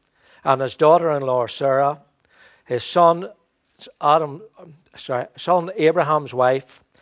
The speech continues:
and they went out with them from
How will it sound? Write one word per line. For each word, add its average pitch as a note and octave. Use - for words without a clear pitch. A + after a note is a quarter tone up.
and D3
they D3+
went C#3
out D#3+
with E3+
them B2
from C#3+